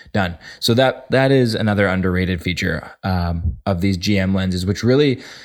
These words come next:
makes me, like, I love this Batis lens. Oh my word! Yesterday, some of those photos I took, I,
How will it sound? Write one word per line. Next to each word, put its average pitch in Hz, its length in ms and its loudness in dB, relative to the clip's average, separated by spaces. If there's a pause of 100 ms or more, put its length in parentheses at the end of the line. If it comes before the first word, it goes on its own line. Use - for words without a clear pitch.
(160)
makes 113 280 0
me, 110 200 2
like, 104 180 0
I 110 40 4
love 107 340 2
this 113 160 2
Batis 98 400 0
lens. 95 400 -2
Oh 113 180 2
my 113 160 2
word! 90 380 2
Yesterday, 98 360 -2
some 95 220 -2
of 95 60 -2
those 87 160 -6
photos 95 320 -4
I 90 80 -6
took, 92 280 -6
I, 85 220 -6